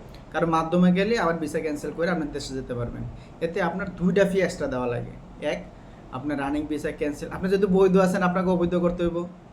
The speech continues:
আপনার ভিসা ক্যান্সেল করতে হবে, একটা ফি দিতে হইব। নাম্বার দুই, আপনাদের অ্যাপয়েন্টমেন্ট সারা যেতেছে না এখানে, অ্যাপয়েন্টমেন্ট নিয়ে, নিয়ে গেলে পনেরো বিশ দিন পরে যাইতে হয়,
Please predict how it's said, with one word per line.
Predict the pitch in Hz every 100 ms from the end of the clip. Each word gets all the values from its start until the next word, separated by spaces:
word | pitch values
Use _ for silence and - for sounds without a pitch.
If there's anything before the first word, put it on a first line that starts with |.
| - - - - -
আপনার | 139 165 160
ভিসা | 147 156
ক্যান্সেল | 147 147 147 143
করতে | 151 156
হবে, | 151
একটা | 139 -
ফি | 135 143
দিতে | 139 147
হইব। | 135 143 - - - - -
নাম্বার | 135 139 131
দুই, | 147 143
আপনাদের | 143 143 143
অ্যাপয়েন্টমেন্ট | 151 147 143
সারা | - 127 123
যেতেছে | 131 147 -
না | 123
এখানে, | 123 117 - - - -
অ্যাপয়েন্টমেন্ট | 151 151 156 156 160
নিয়ে, | 160
নিয়ে | 165 175 165
গেলে | 147 165 226 - - - - -
পনেরো | 160 165
বিশ | 170
দিন | 160 156
পরে | 160 160
যাইতে | 147 135 135
হয়, | 113